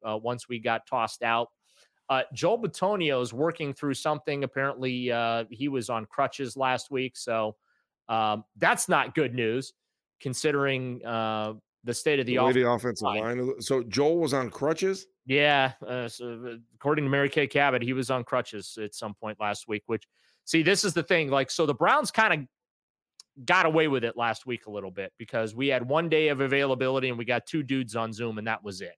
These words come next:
Speaker 1: And then it was
Speaker 2: Mm-hmm.
Speaker 1: bye week. Um, and, uh, I'm kinda used to, like, you know,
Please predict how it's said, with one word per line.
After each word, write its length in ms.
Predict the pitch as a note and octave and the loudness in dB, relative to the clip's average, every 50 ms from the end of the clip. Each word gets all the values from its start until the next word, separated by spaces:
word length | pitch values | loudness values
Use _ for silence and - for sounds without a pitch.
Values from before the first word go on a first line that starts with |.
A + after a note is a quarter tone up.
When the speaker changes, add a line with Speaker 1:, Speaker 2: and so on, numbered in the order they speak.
| _ _ _ _ _ _ _ - | _ _ _ _ _ _ _ -10
Speaker 1:
And 120 | A#2 A2 G#2+ | -6 -4 -2
then 100 | A2+ A2 | -2 -2
it 80 | A2 | -2
was 140 | - G#2+ - | -6 -8 -12
Speaker 2:
Mm-hmm. 340 | - _ - G#2+ G2 F#2+ F2 | -12 _ -8 -6 -6 -6 -6
Speaker 1:
bye 20 | |
week. 260 | F2 E2 - _ - _ _ _ _ _ _ _ _ _ _ - | -8 -14 -20 _ -20 _ _ _ _ _ _ _ _ _ _ -2
Um, 560 | A2 G#2+ G#2 G2+ G2 G2 G2 G2 G2 G2 F#2+ _ _ _ _ _ _ _ _ _ - | 0 2 2 4 2 2 2 0 -2 -6 -12 _ _ _ _ _ _ _ _ _ -4
and, 560 | A#2 A2+ A2+ A2+ A2+ A2 A2 A2 A2 A2 - _ _ _ _ - | 0 0 2 2 2 0 -2 -2 -6 -8 -14 _ _ _ _ -6
uh, 260 | G#2+ G#2 G#2+ G#2+ G#2 - | -2 0 0 0 -2 -2
I'm 220 | G#2 A2 B2+ B2+ | -2 -2 -2 -2
kinda 260 | - - F3 G#3 G#3 F3 | 0 2 2 4 4 2
used 380 | D3+ D3 D#3+ E3+ D#3+ - - | 0 2 0 0 -2 -4 -2
to, 120 | - D3+ C3 | -2 0 2
like, 400 | C3 C3 B2+ B2+ B2+ - - - | 4 2 2 2 -2 -8 -10 -4
you 120 | C3+ B2 | -4 0
know, 260 | A#2+ A#2 A2+ A2+ A2 | 0 2 0 0 -2